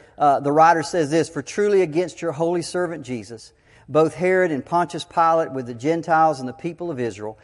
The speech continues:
were gathered together to do whatever your hand and your purpose defer-, determined beforehand to be done." Just, they're rejecting, they're beating him, they're, they're, they're stripping him naked, they're jamming a crown of thorns down on his head,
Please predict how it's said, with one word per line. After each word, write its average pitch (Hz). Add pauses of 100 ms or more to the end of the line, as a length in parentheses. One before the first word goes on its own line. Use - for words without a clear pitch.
(220)
were 131
gathered 156
together 135
to 117
do 135
whatever 127
your 143
hand 135
and 117
your 139
purpose 123
defer-, 131
determined 123
beforehand 110
to 98
be 104
done." 92 (1300)
Just, 139 (180)
they're 151
rejecting, 156
they're 120
beating 156
him, 170
they're, 120 (220)
they're, 120
they're 110
stripping 170
him 135
naked, 165
they're 120
jamming 147
a 123
crown 165
of 123
thorns 165
down 156
on 156
his 143
head, 165